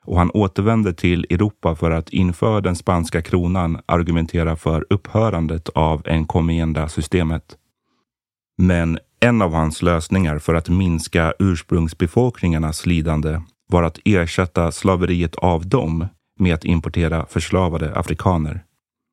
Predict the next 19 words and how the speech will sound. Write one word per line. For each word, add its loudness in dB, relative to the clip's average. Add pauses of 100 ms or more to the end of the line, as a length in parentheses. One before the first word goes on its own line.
(320)
Genom 2
sina 0
skriverier 0
och -4
sitt -4
arbete 0
blev 0
Bartolomé 0
de -2
las -2
Casas -2
oerhört 2
inflytelserik, 0
och 2
under 2
de -2
kommande 0
femtio 0
åren 0